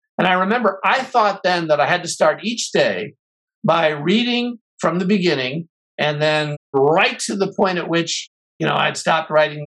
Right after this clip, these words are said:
you know, the day before and pick up there. Boy, was I crazy. I wasted so much time. The prologue to that book, as a result, probably got written seventy-four times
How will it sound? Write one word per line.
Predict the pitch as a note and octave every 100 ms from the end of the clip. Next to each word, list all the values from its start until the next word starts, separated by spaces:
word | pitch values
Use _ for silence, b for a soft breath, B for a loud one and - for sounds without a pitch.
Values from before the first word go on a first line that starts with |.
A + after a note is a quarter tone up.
| _
you | E3
know, | C#3+ C3
the |
day | C3 D3
before | C3+ - D#3 B2+ - _ _ -
and | C#3+
pick | F3 F3
up | D#3+ D3+ _ _ _ -
there. | D3 A#2 F#2 - _ _ _ -
Boy, | C#4+ A3+
was | D3 C#3+
I | A3
crazy. | - G3+ D3+ C#3
I | D3
wasted | F3 F3 A3
so | A3
much | G3+ E3+ -
time. | F3 A#2+ - _ _ -
The | G3
prologue | - A#3 D4+ A#3+ F#3+ F3
to | F3
that | F3 D#3+ -
book, | A3+ - - _ -
as | A#3+ E3+
a |
result, | D3+ D#3+ E3 B2
probably | G3 F3+ F3
got | E3 D#3
written | E3+ F3 D3+
seventy-four | - F3 E3 D#3 D#3 C#3+
times | E3 D#3+ G#2 -